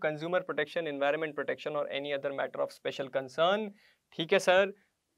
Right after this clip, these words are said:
for the weaker sections, इस बात को ध्यान रखिएगा, लीगल सर्विस का पूरा प्रिंसिपल किस पे आता है? वीकर सेक्शंस पे आता है of the society, and for this purpose give training to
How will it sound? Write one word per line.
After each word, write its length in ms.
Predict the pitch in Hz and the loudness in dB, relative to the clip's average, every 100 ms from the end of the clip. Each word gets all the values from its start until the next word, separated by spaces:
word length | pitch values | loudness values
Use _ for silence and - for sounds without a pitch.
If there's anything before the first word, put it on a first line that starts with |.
| _ _ 165 | _ _ 4
for 100 | 160 | 6
the 140 | 170 147 | 6 4
weaker 240 | 165 196 190 | 2 2 2
sections, 380 | 170 202 202 165 | 0 0 -2 0
इस 160 | 165 | 2
बात 200 | 170 170 | 6 6
को 100 | 185 | 4
ध्यान 240 | 147 165 175 | 0 0 -2
रखिएगा, 320 | 175 170 185 | -2 0 0
लीगल 300 | 151 156 175 | 0 -2 -2
सर्विस 320 | 160 156 151 | -4 -6 -6
का 80 | 170 | -6
पूरा 260 | - 165 | -4 -4
प्रिंसिपल 380 | 170 156 156 165 | -4 -6 -6 -6
किस 180 | 160 151 | -6 -6
पे 100 | 175 | 0
आता 240 | 160 165 | 0 2
है? 120 | 160 160 | 0 0
वीकर 260 | 143 151 | -2 -4
सेक्शंस 360 | 156 143 - 165 | -4 -4 -6 -4
पे 100 | 165 | 0
आता 240 | 156 160 | 2 0
है 100 | 156 | -4
of 200 | 160 143 | -4 -6
the 120 | 147 156 | -4 -6
society, 480 | 147 151 147 180 196 - _ - 170 | -4 -4 -4 -6 -10 -14 _ 0 2
and 160 | 202 | 4
for 140 | 208 196 | 2 2
this 220 | 170 170 151 | 2 2 2
purpose 380 | 147 185 185 151 | 2 2 0 0
give 200 | 151 160 151 | -4 -4 -4
training 420 | 143 165 170 175 185 _ _ | -4 -4 -8 -12 -18 _ _
to 60 | - | -6